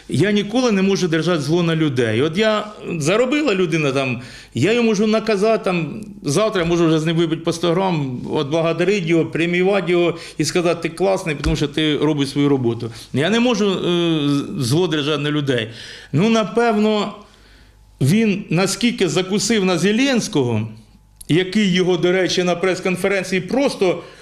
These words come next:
Опустив ніже зім-, плінтуса чи приземлив, як правильно, ну, в общем, пос-, по, по-народному це поставив на місце. Зеленський його так поставив на місце,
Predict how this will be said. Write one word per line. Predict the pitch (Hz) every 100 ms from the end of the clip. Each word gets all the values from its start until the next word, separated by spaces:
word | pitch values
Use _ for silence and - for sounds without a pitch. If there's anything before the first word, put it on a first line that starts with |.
| -
Опустив | 196 190 208 - 214
ніже | 185 190 185
зім-, | 180 208 190 -
плінтуса | - 247 240 190 156
чи | 202
приземлив, | 202 214 170 196 180 226 160
як | 175 175
правильно, | 180 156 139 123 -
ну, | 196 170 -
в | 170
общем, | 170 190 165 - - -
пос-, | 196 -
по, | 190 220
по-народному | 220 233 254 285 285 214 196
це | 214
поставив | 214 214 240 220 214
на | 208
місце. | 175 123 107 - 113 - - - - - - - - - -
Зеленський | 127 131 247 294 - 247
його | 247
так | 269 269
поставив | 226 - 240 226
на | 220 240
місце, | 311 359 - 143